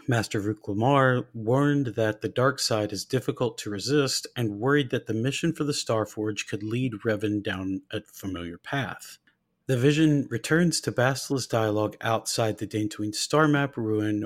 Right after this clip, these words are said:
when she rhetorically asked Revan what greater weapon exists than turning an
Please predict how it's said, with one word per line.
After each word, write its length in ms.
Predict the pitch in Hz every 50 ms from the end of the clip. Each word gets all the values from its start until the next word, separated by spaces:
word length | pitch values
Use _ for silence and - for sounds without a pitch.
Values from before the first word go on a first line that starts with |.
| - -
when 200 | 117 113 113 107
she 240 | - - - 120 113
rhetorically 800 | 104 104 107 - - - 139 135 135 131 - - 127 117 - -
asked 420 | 110 113 113 110 107 - - -
Revan 460 | - 107 101 98 95 101 98 95 98
what 300 | 95 110 117 - - 113
greater 400 | 104 - 113 113 127 127 147 135
weapon 340 | 113 110 127 127 - - 135
exists 680 | 135 107 - - - - 107 104 98 - - - - - -
than 260 | 107 104 104 101 98
turning 380 | - - - 117 110 107 101
an 80 | 104 101